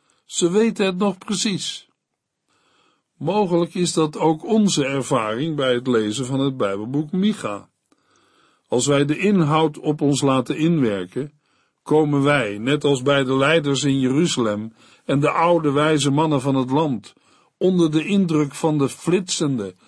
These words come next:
indringende en beeldende manier waarop Micha spreekt. Al zijn de woorden die hij spreekt niet altijd even gemakkelijk te vertalen,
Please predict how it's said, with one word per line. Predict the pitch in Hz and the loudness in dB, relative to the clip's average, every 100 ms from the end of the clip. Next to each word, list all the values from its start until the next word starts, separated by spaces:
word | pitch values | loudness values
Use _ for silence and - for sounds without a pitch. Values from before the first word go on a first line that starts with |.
| _ _ | _ _
indringende | 165 175 151 170 208 175 120 95 - _ _ | 0 2 2 2 2 0 -2 -4 -8 _ _
en | - 156 151 | -2 0 2
beeldende | 135 190 226 196 180 165 | 2 2 2 -2 0 0
manier | 156 151 175 185 | 2 2 2 4
waarop | 156 139 139 | 4 2 0
Micha | 135 185 - 131 117 | 2 0 2 0 -2
spreekt. | - 156 160 123 - _ _ _ _ _ _ _ _ _ _ | -2 -4 -4 -4 -10 _ _ _ _ _ _ _ _ _ _
Al | 123 139 | -2 0
zijn | 131 180 220 202 | 2 2 2 2
de | 170 | 2
woorden | 180 214 190 185 | 4 4 2 0
die | 185 156 | 0 0
hij | 156 | 0
spreekt | 147 - 175 170 | -4 0 2 2
niet | 165 220 214 | 2 0 0
altijd | 190 190 175 165 131 | 0 2 2 2 2
even | 175 175 151 | 2 2 2
gemakkelijk | 143 151 165 170 147 135 | -2 0 0 0 0 -2
te | - 131 | -2 -2
vertalen, | 131 123 185 175 98 98 | -4 -2 0 0 -4 -10